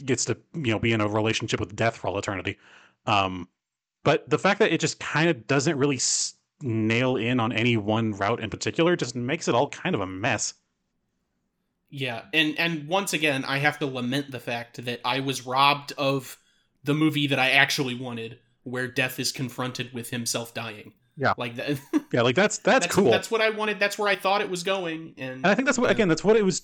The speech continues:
Speaker 1: trying to bring across. 'Cause even in the end where he talks about, like, you know, like, you know, "You have a life to live, I have merely the rest of this evening." And it's just like, it, it seems as if they were trying to go that route, but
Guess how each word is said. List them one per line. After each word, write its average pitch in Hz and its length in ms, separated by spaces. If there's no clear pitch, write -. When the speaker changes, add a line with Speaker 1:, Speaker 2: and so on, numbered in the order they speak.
Speaker 1:
trying 165 800
to 147 240
bring 151 220
across. 139 800
'Cause 180 180
even 233 200
in 190 40
the 165 140
end 147 160
where 123 80
he 127 60
talks 123 220
about, 120 120
like, 113 140
you 123 60
know, 120 60
like, 107 200
you 113 120
know, 95 140
"You 131 200
have 120 140
a 117 40
life 113 180
to 120 60
live, 107 200
I 117 100
have 107 180
merely 110 300
the 110 100
rest 110 200
of 107 60
this 104 160
evening." 104 380
And 127 120
it's 120 80
just 127 160
like, 117 200
it, 156 200
it 175 140
seems 214 600
as 165 160
if 160 100
they 165 80
were 147 140
trying 151 500
to 156 60
go 156 200
that 147 160
route, 143 380
but 147 220